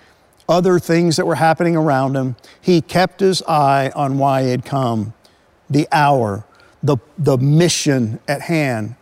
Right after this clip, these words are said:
And at this early stage in his ministry, the very first miracle he's gonna do is at this wedding. And it,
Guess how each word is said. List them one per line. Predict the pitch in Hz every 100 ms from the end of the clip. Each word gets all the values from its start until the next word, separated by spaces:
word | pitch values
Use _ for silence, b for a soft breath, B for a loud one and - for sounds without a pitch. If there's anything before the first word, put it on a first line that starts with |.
| _ B B B B
And | 170 165
at | 160
this | 160 131 -
early | 175 220 240
stage | - 214 208 190 175
in | 175
his | 147
ministry, | 175 196 180 - 139 120 110 - b b -
the | 135
very | 120 202 240 233
first | - 214 -
miracle | 180 196 180 165 165
he's | 160
gonna | 170 151
do | 143 170
is | 147 143
at | 151
this | 151 -
wedding. | 151 151 139 120 117 _ _ _ b b b b b b
And | 175
it, | 175